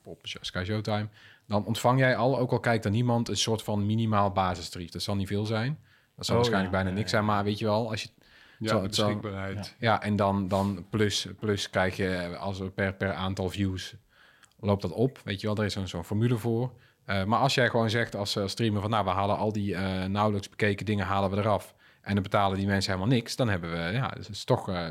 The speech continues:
Speaker 1: is toch weer minder kosten.
Speaker 2: Ja, terwijl er,
Speaker 1: Ongelooflijk
Speaker 2: er staat
Speaker 1: cynisch.
Speaker 2: in Nederland al niet veel op dat
Speaker 1: Nee,
Speaker 2: Sky
Speaker 1: en ik vind
Speaker 2: Showtime. Dan is het toch een
Speaker 1: ongelo-,
Speaker 2: heel
Speaker 1: ja.
Speaker 2: goedkoop abonnement. Maar ik dacht wel van, hé, jullie hebben al zo weinig en dan ga je dat
Speaker 1: Nee,
Speaker 2: ding
Speaker 1: ja, maar,
Speaker 2: weghalen.
Speaker 1: ja, dus ik snap dat al die mensen in staking gaan. Want vroeger,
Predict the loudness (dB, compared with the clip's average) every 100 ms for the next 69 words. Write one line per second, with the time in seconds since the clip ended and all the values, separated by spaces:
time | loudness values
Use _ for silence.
0 | -8 -6 -2 0 0 -2 -4 -4 -6 -10
1 | -14 _ _ _ _ _ 2 4 6 6
2 | 6 8 6 4 4 4 4 6 6 4
3 | 4 4 4 4 2 0 2 2 4 2
4 | 2 2 2 0 2 4 6 6 4 4
5 | 4 4 4 4 2 2 4 8 8 8
6 | 8 6 4 4 4 4 4 4 6 6
7 | 6 4 4 4 4 4 4 4 4 2
8 | 0 0 0 2 4 2 2 2 4 4
9 | 4 4 6 6 6 4 2 0 0 2
10 | 2 2 2 4 4 4 4 4 4 4
11 | 6 6 4 2 2 4 4 4 2 2
12 | 2 4 4 4